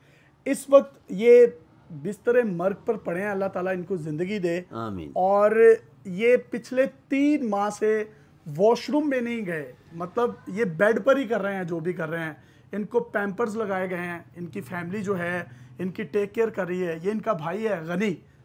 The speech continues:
Speaker 1: गनी भट्ट के नाम से ये मशहूर है। और इस शख्स की इतनी बड़ी-बड़ी मूंछें थी, आप ये तस्वीर में देख सकते हैं। इसकी जो सेहत थी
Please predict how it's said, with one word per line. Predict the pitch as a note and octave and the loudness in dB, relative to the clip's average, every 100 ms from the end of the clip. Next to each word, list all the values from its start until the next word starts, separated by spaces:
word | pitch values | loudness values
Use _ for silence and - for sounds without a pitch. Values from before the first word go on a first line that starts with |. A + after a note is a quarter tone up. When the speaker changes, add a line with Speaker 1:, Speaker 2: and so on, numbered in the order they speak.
| - | -16
Speaker 1:
गनी | D#3 F#3+ A3+ | -6 -2 0
भट्ट | G3 G3 | 0 -2
के | G#3+ | -2
नाम | F#3+ E3 | -4 -6
से | D#3 F3 | -6 -6
ये | |
मशहूर | D#3+ D3+ D#3+ F#3 | -6 -8 -8 -6
है। | D#3+ - - - - - | -6 -10 -20 -20 -18 -6
और | F3+ G#3 A3 - | 0 0 -2 0
इस | C#4+ - | 0 0
शख्स | - B3 - | 0 0 0
की | - C#4 | -2 -2
इतनी | C#4 B3 - D4 D4+ | -2 -10 -6 -2 -2
बड़ी-बड़ी | D3 G3 C4+ C#4 B3+ | -2 0 0 0 0
मूंछें | A3+ F3 - G#3 | -2 -4 -4 -4
थी, | F#3+ G3 G#3+ G#3 | -4 -6 -6 -6
आप | F3+ F#3 F#3+ | -2 -2 0
ये | G3 | -4
तस्वीर | G3 E3 F#3 F3 F3+ | -4 -6 -4 -4 -4
में | F#3+ E3 | -4 -6
देख | D#3+ | -8
सकते | F3+ D#3 F#3 | -10 -10 -6
हैं। | E3+ F#3 - - - - - | -6 -6 -10 -20 -20 -20 -10
इसकी | B3+ - C#4+ | -10 -6 -6
जो | A3+ B3+ | -4 -6
सेहत | - B3+ B3 D4+ | -6 -2 2 2
थी | - C4+ C#4 D4+ | -2 -4 -4 -4